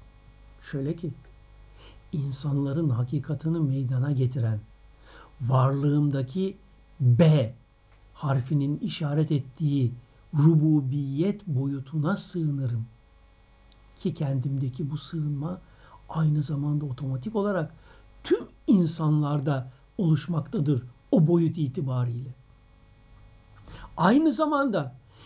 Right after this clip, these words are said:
melikiyet mertebesine sığınırım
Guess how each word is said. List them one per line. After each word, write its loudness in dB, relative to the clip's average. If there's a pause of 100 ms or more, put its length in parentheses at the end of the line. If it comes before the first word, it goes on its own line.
(180)
melikiyet 4
mertebesine 0 (840)
sığınırım 0